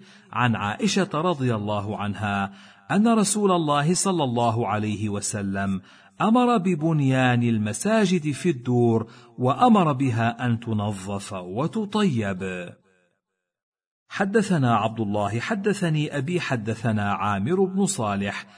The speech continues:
قال: حدثني هشام بن عروة عن أبيه عن عائشة رضي الله عنها قالت:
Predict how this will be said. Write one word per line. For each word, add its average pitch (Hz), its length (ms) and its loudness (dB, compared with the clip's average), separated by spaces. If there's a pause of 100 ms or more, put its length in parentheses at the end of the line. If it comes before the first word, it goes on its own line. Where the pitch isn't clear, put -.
(240)
قال: 104 280 -2
حدثني 147 880 0
هشام 117 440 0
بن 104 180 -2
عروة 101 460 -2
عن 127 280 -2
أبيه 170 520 -2
عن 110 180 -2
عائشة 185 560 -2
رضي 185 420 0
الله 113 440 0
عنها 101 340 -4
قالت: 98 600 -4